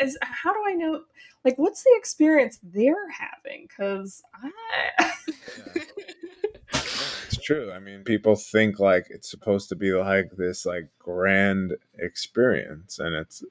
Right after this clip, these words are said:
Speaker 2: you know, I think it's much more, like, palpable and, like, um, common or, like, everyday type stuff. It's not, you know,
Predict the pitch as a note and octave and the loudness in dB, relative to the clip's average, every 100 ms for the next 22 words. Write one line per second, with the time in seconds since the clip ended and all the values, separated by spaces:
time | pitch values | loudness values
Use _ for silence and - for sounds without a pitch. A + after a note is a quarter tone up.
0 | - B2+ F#2+ D#2+ D#2+ F#2+ - G2+ F#2 - | -8 0 0 2 2 2 2 2 0 -2
1 | - - _ - - F#2 G2+ G2+ G2+ G2 | -20 -20 _ -6 -4 0 2 2 0 -4
2 | F#2+ F#2 F#2 F2+ E2+ E2 - G2 F#2+ - | -2 0 2 2 2 -2 -4 0 0 0
3 | F2+ E2+ D#2+ E2 E2 D#2+ D2+ D2+ - - | -4 -2 0 0 -2 -6 -8 -8 -10 -20
4 | - - D#2+ C#2 - B1+ D2+ F2+ _ _ | -14 -6 -6 -6 -8 -10 -12 -14 _ _
5 | _ _ _ _ _ _ _ - - G2+ | _ _ _ _ _ _ _ -6 2 4
6 | G2+ G2 D#2+ E2 F2+ F2+ - G2+ F#2+ F#2+ | 4 2 0 0 4 2 2 0 2 0
7 | F2 F2+ F2+ F2 E2 D#2+ - F#2+ E2+ - | 2 2 2 2 -2 -6 -8 -4 -4 -4
8 | - G2 D2+ C#2 - F2+ F2 E2 - _ | 0 0 0 -6 -8 -4 -2 -2 -4 _
9 | - - - _ _ _ - - F#2 B1 | -20 -20 -20 _ _ _ -4 2 2 0